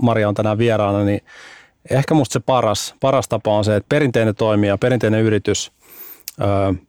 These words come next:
palkkaa tai, tai kutsuu nuoren luovan tyypin tekemään vaikka sitten vaatemalliston tai, tai jonkun tuote, tuotemalliston tai, tai jonkun vaikka yhden tuotteen. Mut et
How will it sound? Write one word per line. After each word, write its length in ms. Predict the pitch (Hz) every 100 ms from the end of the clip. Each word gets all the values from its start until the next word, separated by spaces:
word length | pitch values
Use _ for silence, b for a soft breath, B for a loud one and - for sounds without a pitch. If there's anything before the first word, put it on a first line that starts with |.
| _ _ _ -
palkkaa 440 | 113 101 - 95
tai, 300 | - 98 98 -
tai 140 | 104 98
kutsuu 580 | 123 - - 104 98 101 -
nuoren 500 | 123 113 104 98 101 _
luovan 540 | 117 110 104 101 101 135 _
tyypin 460 | - 104 - 107 107 - B B B B
tekemään 540 | - 101 104 98 98 98 b b b 113
vaikka 260 | 92 131
sitten 220 | 143 143
vaatemalliston 720 | 135 131 117 110 107 - 110 101
tai, 240 | 107 104
tai 140 | 120 110
jonkun 200 | 101 -
tuote, 320 | - 101 - - _ B B B B B -
tuotemalliston 800 | 113 104 104 104 98 - 104 98
tai, 260 | 98 98 -
tai 140 | 107
jonkun 280 | 101 101 104
vaikka 220 | 98 110
yhden 160 | 101 -
tuotteen. 580 | 110 98 - 101 101 -
Mut 100 |
et 120 | 110